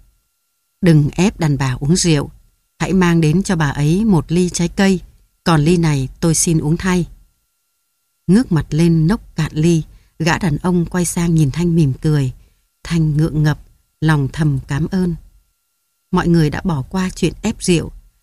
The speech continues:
câu chuyện xoay trở lại một chuyện vui trong làng chính trị. Các bà, các cô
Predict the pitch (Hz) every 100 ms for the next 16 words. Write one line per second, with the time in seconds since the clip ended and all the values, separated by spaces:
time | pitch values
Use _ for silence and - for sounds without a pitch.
0 | _ 196 185 - 165 - - - 196 -
1 | 180 131 135 - 175 156 135 131 147 160
2 | 202 190 - 196 170 135 - 160 185 180
3 | 127 - _ _ _ _ _ _ _ -
4 | 233 180 147 123 - - 208 - 180 175
5 | 165